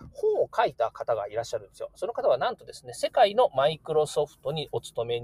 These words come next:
でいるですね、えー、システムエンジニアの牛尾さん、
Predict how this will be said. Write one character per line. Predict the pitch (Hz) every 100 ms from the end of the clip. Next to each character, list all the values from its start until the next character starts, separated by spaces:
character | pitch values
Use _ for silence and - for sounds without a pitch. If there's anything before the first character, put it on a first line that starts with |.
| 120
で | 120 120 120 - - -
い | -
る | 135
で | 123
す | -
ね、 | 143 156 - _ _ 123
え | 120 117 117
ー、 |
シ | - 135
ス |
テ | 208
ム | 208
エ | 208
ン | 220 196
ジ | 226
ニ | 170
ア | 151
の | 185 -
牛 | - 233
尾 | 226
さ | 208
ん、 | 208